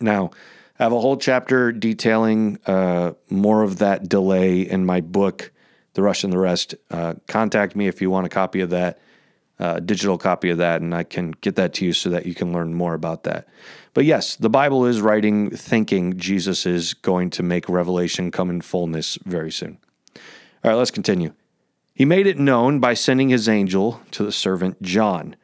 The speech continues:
who bore witness to the word of God and to the testimony of Jesus Christ, even to all that he saw." Okay, let's, uh,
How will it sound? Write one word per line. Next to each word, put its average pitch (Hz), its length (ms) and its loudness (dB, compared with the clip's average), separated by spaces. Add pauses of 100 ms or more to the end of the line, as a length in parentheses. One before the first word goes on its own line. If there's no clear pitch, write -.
(300)
who 101 80 -2
bore 107 260 2
witness 120 520 2
to 101 120 -2
the 98 80 2
word 98 240 2
of 87 140 -2
God 135 440 2
and 127 140 -2
to 139 80 -2
the 135 80 0
testimony 117 560 0
of 92 120 0
Jesus 95 340 0
Christ, - 420 -2 (540)
even 143 380 2
to 113 180 0
all 107 260 0
that 98 220 0
he 92 160 -6
saw." - 380 -6 (1500)
Okay, 175 480 2
let's, 147 300 -2
uh, 139 260 2